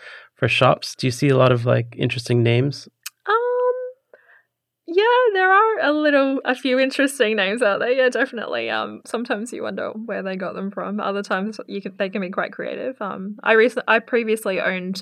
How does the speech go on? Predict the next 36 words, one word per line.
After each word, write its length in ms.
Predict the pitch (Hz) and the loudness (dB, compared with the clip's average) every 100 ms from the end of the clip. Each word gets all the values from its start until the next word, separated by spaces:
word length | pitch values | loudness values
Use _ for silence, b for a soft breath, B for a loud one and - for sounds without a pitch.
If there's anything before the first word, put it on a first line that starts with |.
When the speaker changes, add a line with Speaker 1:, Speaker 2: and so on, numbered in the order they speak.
| - | -4
Speaker 2:
um, 220 | 180 175 | -2 -2
my 140 | 180 185 | -2 -4
salon. 260 | 185 170 | -4 -6
It 40 | 160 | -6
was 100 | - | -6
called 200 | 196 170 | -6 -6
the 500 | 185 180 180 170 - 185 | -6 -6 -4 -6 -8 -10
Beauty 680 | 185 180 180 196 202 170 170 - | -8 -8 -6 -8 -8 -10 -10 -8
Lounge, 420 | 170 - 202 214 | -6 -6 -6 -6
and 140 | 180 | -8
it 60 | 170 | -10
was 160 | 185 - | -10 -10
spelled 300 | 180 - - _ - | -8 -8 -10 _ -10
B 40 | 190 185 185 175 | -8 -8 -8 -8
E 60 | |
Y 400 | 170 165 165 165 - | -4 -4 -4 -4 -4
O 60 | 170 | -6
U 340 | 165 170 180 | -6 -10 -10
T 240 | 185 165 - | -12 -14 -12
Y, 340 | - - 285 _ B B B B - | -10 -10 -10 _ B B B B -6
because 300 | 226 226 208 | 0 0 2
my 280 | 208 190 202 202 | 4 4 4 2
whole, 520 | 180 180 175 180 185 - | 0 2 0 -2 -8 -4
uh, 340 | 160 156 - 185 _ _ _ _ - - | -2 0 -4 -6 _ _ _ _ -14 -4
idea 380 | 180 180 180 185 185 | -2 -2 -2 -2 -2
of 80 | 185 | -4
things 300 | 185 175 190 | -8 -8 -10
was 180 | - 185 | -12 -10
be 160 | 190 190 | -4 -4
your 300 | 185 180 175 | -2 -2 -2
own 100 | 185 | -2
kind 240 | 190 147 | -4 -6
of 100 | 170 | -6
beautiful, 460 | - - 190 - 156 | -10 -10 -8 -8 -8
be 140 | 165 160 | -6 -8
you. 100 | 160 | -8